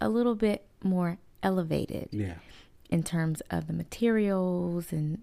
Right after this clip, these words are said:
Speaker 1: and different things like that. The vendors that we use will be totally different.
Speaker 2: Mm-hmm.
Speaker 1: We will house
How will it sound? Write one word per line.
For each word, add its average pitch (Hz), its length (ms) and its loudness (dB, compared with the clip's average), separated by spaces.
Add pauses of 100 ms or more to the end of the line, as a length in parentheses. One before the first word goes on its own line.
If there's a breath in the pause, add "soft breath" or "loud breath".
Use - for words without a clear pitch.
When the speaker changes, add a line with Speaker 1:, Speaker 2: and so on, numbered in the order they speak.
Speaker 1:
and 160 160 -2
different 165 300 -6
things - 240 -6
like - 180 -16
that. - 300 -4
The 170 80 -14
vendors 190 360 0
that 190 120 0
we 185 140 0
use 175 400 0
will 170 80 -2
be 180 140 -2
totally 170 420 -2
different. 165 500 -2 (140)
Speaker 2:
Mm-hmm. 139 300 -4
Speaker 1:
We 185 140 6
will 170 200 4
house 165 720 0